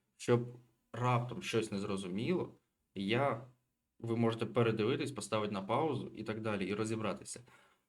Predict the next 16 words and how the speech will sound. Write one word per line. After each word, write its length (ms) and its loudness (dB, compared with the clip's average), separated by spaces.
Що 280 0
ми 140 2
в 80 -4
ній 200 -2
зробили? 440 0
Перше, 360 0
потрібно 400 -8
згадати, 360 -4
що 180 -2
суміжні 560 -2
кути — 360 2
це 160 -2
сто 320 2
вісімдесят 520 0
градусів. 480 -4
Це 440 2